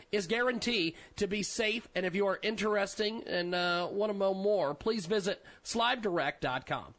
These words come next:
That's S L I V E D I R E C T dot com. It is S L I V E D I R E C T dot com. Or Google Slive S Bubble. Do it today. It's also available on Amazon.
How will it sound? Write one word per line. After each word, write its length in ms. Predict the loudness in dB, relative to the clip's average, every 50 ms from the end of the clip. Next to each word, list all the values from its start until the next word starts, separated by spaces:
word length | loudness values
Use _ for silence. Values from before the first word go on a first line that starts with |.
| -20 -18 -16 -8 -4
That's 260 | -2 -2 -2 -2 -4 -4
S 300 | -2 -2 -2 -2 -4 -4 -2
L 220 | 0 0 0 0 0
I 260 | 0 0 0 0 0
V 340 | -2 -2 -2 -2 -4 -6 -6
E 460 | -4 -4 -4 -2 -4 -2 -2 -2 -4 -2 -4 -4
D 320 | -2 -2 -2 0 0 -2 -2
I 300 | -2 0 0 0 0 -2 -2 -2
R 320 | 0 2 4 4 2 0 -2 -4
E 180 | -6 -4 -2
C 300 | -2 -2 -2 -2 -4 -4
T 340 | -6 -6 -4 -2 0 0 0
dot 380 | 0 0 0 0 0 -2 -2 -4
com. 340 | -4 -4 -4 -4 -6 -12 -14 _ _ _ -20 -20 -20 -20 -18 -8 -2
It 160 | 0 0 2 2
is 240 | 2 2 0 -2 -2 -2
S 280 | -2 -2 -2 -2 -4 -4 -2
L 300 | 0 0 2 0 0 0
I 380 | 0 0 2 2 2 0 0 0
V 340 | 0 0 0 0 -2 -2 -2
E 420 | -2 -2 -2 0 0 -2 -2 -4
D 600 | -4 -2 -2 -2 0 0 0 -2 -2 -2 -2 -2 -2
I 320 | -2 0 0 0 0 -2 0
R 280 | 0 2 2 2 2 0
E 220 | -2 -4 -4 -4 -4
C 320 | -4 -2 -2 -2 -2 -2
T 280 | -4 -2 0 0 0 0
dot 360 | 0 0 0 0 0 -2 -4
com. 280 | -6 -6 -6 -8 -14 -18 _ -20 -18 -16 -14 -10 -4 0
Or 160 | 2 2 2
Google 380 | 2 0 0 2 2 0 0
Slive 400 | 0 0 0 0 2 2 2 2
S 180 | 2 0 0 0
Bubble. 380 | 0 0 0 2 0 -2 -4 -10 -18 -20 -20 -20 -20 -12 -4 0
Do 120 | 0 2
it 80 | 2 0
today. 500 | 0 0 2 2 2 2 2 0 -2 -2
It's 140 | -4 -2 0
also 200 | 0 0 0 0
available 260 | 0 0 0 2 2
on 100 | 0 0 0
Amazon. 580 | -2 -2 0 0 0 2 2 2 0 0 -2